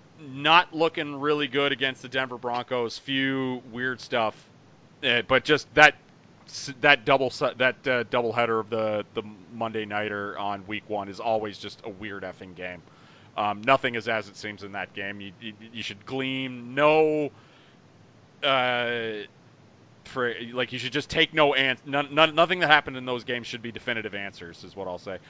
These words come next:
Um, I just think the Titans, the Jaguars are very, uh, susceptible to the run, and that's what Tennessee wants to do. I think, I think Tennessee just has the ball for, like, forty-five of the sixty minutes in this game and just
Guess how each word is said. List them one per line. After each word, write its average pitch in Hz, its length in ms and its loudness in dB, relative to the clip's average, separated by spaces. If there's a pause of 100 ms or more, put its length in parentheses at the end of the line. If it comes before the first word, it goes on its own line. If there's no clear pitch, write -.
(240)
Um, 123 560 4 (500)
I 131 140 6
just 139 180 -2
think 147 280 -2
the 110 60 -16
Titans, 123 640 -2 (220)
the 127 120 -8
Jaguars 143 500 2
are 117 160 -6 (180)
very, 120 600 -4
uh, 107 240 -6
susceptible 107 560 -10
to 107 140 -12
the 98 80 -12
run, 95 380 -8 (300)
and 104 160 -8
that's 104 220 -6
what 104 100 -14
Tennessee 98 380 -14
wants 90 240 -12
to 85 80 -20
do. 90 160 -10
I 90 80 -8
think, 95 180 -14
I 101 100 -8
think 98 180 -10
Tennessee 92 440 -16
just - 320 -18 (480)
has 107 300 -6
the 110 60 -14
ball 92 300 -8
for, 95 240 -14
like, 90 180 -8 (400)
forty-five 101 720 -8
of 90 160 -20
the 90 60 -20
sixty - 340 -18
minutes 87 320 -18
in 85 100 -20
this 85 160 -20
game 85 280 -16
and 82 100 -20
just 87 160 -20